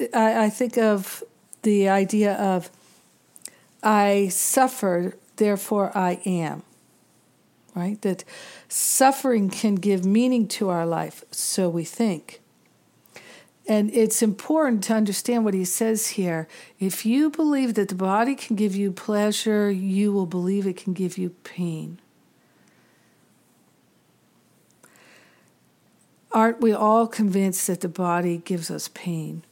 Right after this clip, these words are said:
and pleasure? What if we were willing to let that belief go? "Holy Spirit, teach me, show me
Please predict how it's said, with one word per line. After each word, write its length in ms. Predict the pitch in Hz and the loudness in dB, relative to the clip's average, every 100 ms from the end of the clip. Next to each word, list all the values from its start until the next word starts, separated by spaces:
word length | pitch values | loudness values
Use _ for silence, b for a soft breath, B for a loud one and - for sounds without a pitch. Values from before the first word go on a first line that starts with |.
| - | -8
and 180 | 175 - | -6 -8
pleasure? 600 | - 165 156 156 156 - _ _ _ _ _ _ _ _ | -10 -8 -8 -10 -16 -20 _ _ _ _ _ _ _ _
What 200 | 185 196 | -2 0
if 140 | 277 - | 0 -2
we 140 | 247 | 0
were 180 | 233 202 | 2 2
willing 460 | 196 185 185 180 180 - | 0 0 0 -2 -4 -6
to 220 | 185 170 165 | -4 -4 -6
let 480 | 165 180 208 226 | -4 -4 -4 -4
that 280 | - 180 180 | -6 -6 -6
belief 480 | 180 165 175 170 - | -8 -6 -6 -8 -12
go? 420 | - 156 151 170 - B B B B B B B - | -8 -8 -8 -12 -14 B B B B B B B -4
"Holy 320 | 247 262 277 240 | 2 4 4 0
Spirit, 640 | - - 185 170 175 - | -4 -4 -2 -4 -8 -8
teach 420 | - 233 226 - | -2 -2 -2 -2
me, 200 | 208 190 | 0 0
show 480 | 165 - 214 220 233 | -2 -2 0 2 2
me 360 | 214 175 165 | 2 0 -4